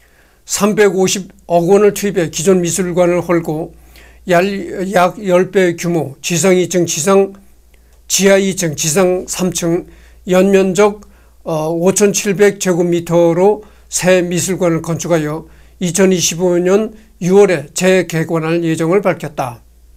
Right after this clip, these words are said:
그러니까 이천이십오 년 유월이니까 내년도네요. 내년도 유월 달에, 에, 제주도 서귀포시에 기존에 있던 미술관을 헐고 새로 이제 건축하는 미술관이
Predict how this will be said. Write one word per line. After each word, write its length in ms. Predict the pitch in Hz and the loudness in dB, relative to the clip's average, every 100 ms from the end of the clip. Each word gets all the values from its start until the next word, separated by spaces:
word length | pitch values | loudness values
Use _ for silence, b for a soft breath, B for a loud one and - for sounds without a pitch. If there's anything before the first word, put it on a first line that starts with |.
| - b b b b b | -20 b b b b b
그러니까 340 | - 226 233 240 | 0 2 4 4
이천이십오 920 | 202 202 - 220 208 202 190 185 196 | 4 0 4 4 4 0 -2 2 4
년 200 | 202 196 | 4 4
유월이니까 540 | 175 185 180 190 185 | 4 2 2 0 -2
내년도네요. 760 | 185 170 170 165 165 156 143 143 | 0 0 2 0 -2 -6 -8 -10
내년도 580 | 175 175 180 185 180 196 | -4 0 2 2 2 0
유월 280 | 165 175 170 | 2 0 0
달에, 380 | 175 180 220 - b b b b | 0 2 0 -2 b b b b
에, 380 | 147 131 131 127 127 | -10 -10 -10 -12 -6
제주도 440 | 180 160 180 180 | -4 -4 -4 -4
서귀포시에 1120 | 170 165 160 170 165 165 156 - 175 180 214 214 - _ _ b b b b 170 | -4 -4 -4 -4 -6 -6 -8 -4 0 2 2 -2 -20 _ _ b b b b -10
기존에 380 | - 165 208 214 208 | -4 0 4 4 4
있던 260 | 220 214 | 2 2
미술관을 1080 | 180 165 185 190 190 185 170 170 185 220 196 | 0 -2 0 2 2 2 2 0 2 4 2
헐고 580 | - 190 185 180 131 - b b b b - | 0 -4 0 -2 -4 -14 b b b b -6
새로 380 | - 202 220 202 | 0 2 2 2
이제 180 | 196 | 2
건축하는 560 | - 180 170 - 190 180 | 0 -2 -4 0 0 0
미술관이 720 | 165 156 160 165 170 226 - | -2 -2 -2 0 0 -2 -6